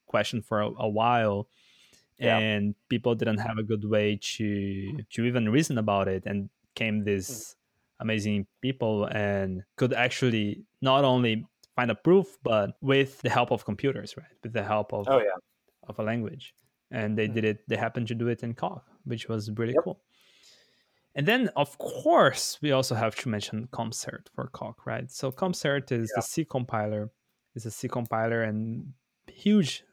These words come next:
Speaker 1: almost everything of Comcert is formally verified. Last time I checked, I might, I'm pretty sure about this. I'm, like, ninety-five percent sure that there is only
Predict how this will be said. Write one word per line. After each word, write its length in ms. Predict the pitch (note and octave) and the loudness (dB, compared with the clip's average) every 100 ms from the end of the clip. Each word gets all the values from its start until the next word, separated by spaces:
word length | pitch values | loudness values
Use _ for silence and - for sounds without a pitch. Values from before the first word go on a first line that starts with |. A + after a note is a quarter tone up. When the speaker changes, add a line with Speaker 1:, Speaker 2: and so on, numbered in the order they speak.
| - | 2
Speaker 1:
almost 580 | F#3+ C4 B3 G3+ C#3 | 8 10 10 8 8
everything 760 | D#3 C#3+ C3 C3 B2 A2+ G#2 G#2 _ _ - | 6 6 4 2 0 0 0 -4 _ _ -6
of 160 | B2 | -4
Comcert 540 | - A2+ - A2+ G#2 - - | 0 0 0 0 0 -6 -4
is 380 | A#2+ A2 G#2 | 0 0 0
formally 380 | - A2+ A2 G#2+ | -2 0 0 0
verified. 760 | G2+ G#2+ G#2+ - G#2+ G#2 G#2 A2 _ _ - | 0 0 -2 -4 -4 -2 -6 -12 _ _ -2
Last 200 | D#3 - | 0 2
time 200 | F#3 C#3+ | 2 2
I 80 | A#2 | 0
checked, 480 | - A#2+ G#2+ - | 0 0 0 0
I 60 | A2 | -2
might, 240 | A2 A2+ - _ _ _ _ | 0 -2 -4 _ _ _ _
I'm 160 | D#3+ G#3 | -2 2
pretty 160 | D#4+ E4+ | 4 4
sure 240 | - D3+ | 4 4
about 320 | C3+ A#2+ A2+ | 6 4 4
this. 380 | A2 G2 G2 - | 2 0 -2 -6
I'm, 140 | A#2+ A2+ | -4 -4
like, 240 | G#2+ - _ | -4 -8 _
ninety-five 800 | C3+ C#3+ E3+ E3 - C3 B2+ B2 | -4 0 2 2 2 2 2 2
percent 320 | A#2 - A2+ | -4 -2 -4
sure 300 | - - G#2+ | -4 -4 -4
that 240 | A2+ G#2 G2 _ _ - | 0 -2 -4 _ _ 0
there 120 | D3+ | 2
is 140 | C#3+ | 4
only 320 | C#3 D3 C3 | 4 4 2